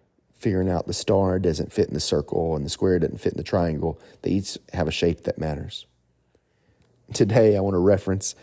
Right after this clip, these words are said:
a children's puzzle. Imagine you've got a puzzle and you put it all together, but one piece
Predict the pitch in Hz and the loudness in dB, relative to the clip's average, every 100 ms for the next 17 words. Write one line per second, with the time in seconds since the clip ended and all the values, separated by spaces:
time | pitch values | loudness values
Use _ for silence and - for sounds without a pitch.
0 | - - - - 113 98 90 - 95 80 | -14 -8 -2 2 2 2 -2 0 0 0
1 | 101 104 _ _ _ _ _ _ - 95 | -4 -10 _ _ _ _ _ _ 0 4
2 | 113 120 123 110 104 92 82 85 80 76 | 4 4 2 0 2 2 2 2 2 2
3 | 82 80 90 85 - - 101 92 78 80 | -4 -4 -4 -4 -2 0 2 0 0 0
4 | 78 78 - 92 98 - 87 85 - | 0 -2 0 0 0 -2 -4 -4 -8